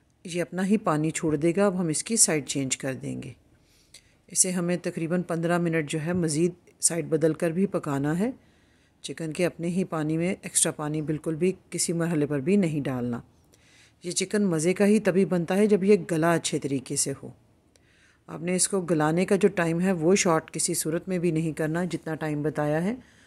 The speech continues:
उतना ही इसे पकाना है। फिर भी अगर आपको लगे तो मज़ीद आधा घंटा भी आप इसे रख सकते हैं। वैसे एक साइड आधा घंटा और एक साइड पन्द्रह मिनट जो है वो हम इसे पकाएंगे।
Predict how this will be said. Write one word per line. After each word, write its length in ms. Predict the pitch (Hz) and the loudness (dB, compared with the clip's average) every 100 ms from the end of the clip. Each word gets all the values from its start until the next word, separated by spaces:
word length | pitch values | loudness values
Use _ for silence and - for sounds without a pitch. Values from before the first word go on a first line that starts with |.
| - - _ 180 | -20 -20 _ -10
उतना 300 | 165 170 180 | -4 0 2
ही 220 | 180 220 | 4 6
इसे 200 | 180 165 | 4 2
पकाना 460 | 147 - 131 127 127 | 0 -6 -6 -4 -4
है। 220 | 120 - _ _ _ _ _ _ _ _ _ _ _ - | -6 -14 _ _ _ _ _ _ _ _ _ _ _ -14
फिर 60 | 170 | 0
भी 120 | 202 | 4
अगर 200 | 196 196 | 6 6
आपको 260 | 185 180 185 | 4 4 0
लगे 280 | 170 180 196 | 2 2 2
तो 120 | 196 | 2
मज़ीद 320 | 175 156 180 | 0 2 0
आधा 200 | 160 170 180 | 0 0 0
घंटा 280 | 175 151 | 0 -2
भी 140 | 143 151 | -2 0
आप 160 | 147 | -2
इसे 180 | 151 - | -2 -4
रख 180 | 143 156 | -4 -4
सकते 300 | - 151 - | -6 -6 -4
हैं। 160 | 202 202 | 0 2
वैसे 240 | 180 175 165 | 2 2 0
एक 80 | |
साइड 280 | - 175 175 | 2 2 2
आधा 240 | 156 143 160 | 2 2 0
घंटा 320 | 185 165 202 208 - - _ - | 0 0 -4 -6 -16 -20 _ -6
और 100 | 160 | -4
एक 140 | 156 | -2
साइड 240 | - 175 | 0 0
पन्द्रह 300 | - 156 160 | -2 -2 0
मिनट 240 | 160 160 147 | 2 0 0
जो 100 | 156 | 0
है 100 | 151 | 0
वो 100 | 156 | 0
हम 160 | 156 139 | -2 -2
इसे 300 | - 214 330 _ _ _ - _ - | -2 -4 -4 _ _ _ -20 _ -18
पकाएंगे। 600 | 151 143 131 127 131 | -10 -6 -4 -4 -6